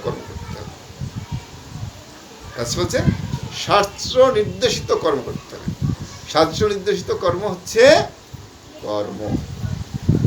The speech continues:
কিন্তু কর্মের ফল আছে। তুমি যদি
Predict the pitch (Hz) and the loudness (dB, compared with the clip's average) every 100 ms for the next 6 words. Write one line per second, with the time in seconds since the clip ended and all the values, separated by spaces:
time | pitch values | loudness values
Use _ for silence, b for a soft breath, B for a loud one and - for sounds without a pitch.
0 | - - - - - 202 254 240 233 262 | 2 0 0 0 4 6 6 8 8 10
1 | 302 - - - 139 98 - - - - | 8 6 0 -6 -6 -6 -10 -18 -20 -18
2 | - - - - - - - - - - | -16 -16 -16 -16 -14 -12 -12 -12 -14 -16
3 | - - - - - 160 214 | -16 -14 -14 -14 -4 0 0